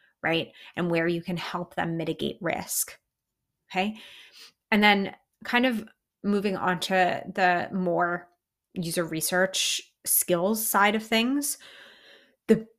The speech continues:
biggest gap that I see in user research right now is the activation phase. So we cannot give a report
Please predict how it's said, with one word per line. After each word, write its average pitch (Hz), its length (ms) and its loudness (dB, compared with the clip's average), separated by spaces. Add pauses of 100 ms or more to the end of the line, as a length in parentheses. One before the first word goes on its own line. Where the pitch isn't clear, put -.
biggest 240 600 4
gap 175 360 4 (440)
that 185 100 6
I 165 140 6
see 185 540 0 (1300)
in 185 480 2 (800)
user 202 360 2
research 185 400 0
right 170 180 0
now 202 420 -4 (220)
is 185 240 0
the 185 240 -2
activation 165 720 -2
phase. - 460 -6 (240)
So 185 580 6 (100)
we 214 320 0
cannot 226 880 -2 (640)
give 214 180 4
a 262 80 6
report 196 640 4